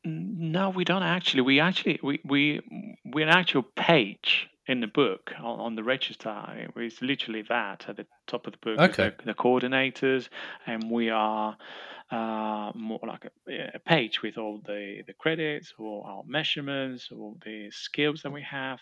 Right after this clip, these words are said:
Speaker 1: uh, two, three
Speaker 2: Yeah.
Speaker 1: photos, our contact details. Obviously, you do, uh, build a reputation, and you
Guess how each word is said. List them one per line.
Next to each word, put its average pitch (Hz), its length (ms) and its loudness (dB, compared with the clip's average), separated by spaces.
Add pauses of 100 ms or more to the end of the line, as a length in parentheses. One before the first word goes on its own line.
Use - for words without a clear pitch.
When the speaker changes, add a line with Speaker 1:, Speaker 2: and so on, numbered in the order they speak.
(120)
Speaker 1:
uh, 104 240 -12 (480)
two, 143 200 0
three 135 340 -4
Speaker 2:
Yeah. 110 220 6
Speaker 1:
photos, 120 300 -4
our 104 120 -8
contact 123 480 -4
details. 117 560 -6 (260)
Obviously, 151 320 4
you 120 200 0
do, 127 420 8 (340)
uh, 107 460 2
build 110 420 0
a 107 60 -4
reputation, 123 960 2
and 107 100 -12
you 101 260 -10